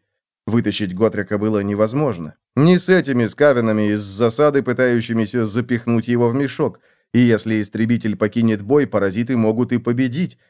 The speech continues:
и они с Феликсом попадут в плен. Он вздрогнул, подумав об этом. Это был немыслимый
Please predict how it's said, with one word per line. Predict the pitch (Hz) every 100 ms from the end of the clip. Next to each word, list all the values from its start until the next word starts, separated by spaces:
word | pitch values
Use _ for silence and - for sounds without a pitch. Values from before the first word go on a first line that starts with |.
| _
и | 95
они | 90 90 104
с | -
Феликсом | 131 123 107 117 110
попадут | 110 104 98 95
в | -
плен. | 160 151 139 - _ _ _ _
Он | 101 104 104
вздрогнул, | 90 104 95 120 127 104 101 92
подумав | 104 101 98 92
об | 95 92
этом. | 87 82 - _ _
Это | - 143 160
был | 185 175
немыслимый | 160 175 196 165 156 123